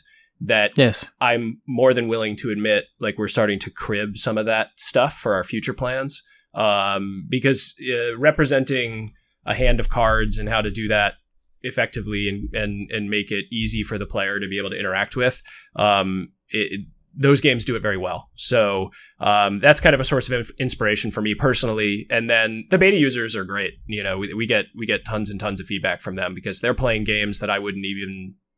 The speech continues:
Speaker 1: thought to play on the system. Um, and every time they do that, they come and they say, "Oh, I was trying to play Time Stories last night,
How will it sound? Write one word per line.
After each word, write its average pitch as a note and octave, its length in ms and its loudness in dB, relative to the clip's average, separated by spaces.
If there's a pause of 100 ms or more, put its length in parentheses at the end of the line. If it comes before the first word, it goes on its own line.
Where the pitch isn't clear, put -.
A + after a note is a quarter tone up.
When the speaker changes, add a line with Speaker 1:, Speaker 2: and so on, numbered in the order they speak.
Speaker 1:
thought G#2+ 300 0
to - 60 -10
play A2+ 340 0
on A2+ 100 -2
the A#2 60 -4
system. A#2 440 -4 (440)
Um, F#2+ 560 -2
and A2 140 -2
every G#2+ 160 -2
time G#2 220 -2
they G2 100 -2
do C3 180 0
that, C3 260 4 (360)
they G#2+ 100 -10
come A2+ 240 -8
and G2+ 80 -8
they G#2 80 -4
say, G#2 200 0
"Oh, F#3 180 4
I C3 80 6
was D3+ 120 0
trying C#3+ 180 0
to - 40 -8
play C3 520 0
Time D3 260 0
Stories G2+ 400 0
last G2 260 0
night, A2+ 280 0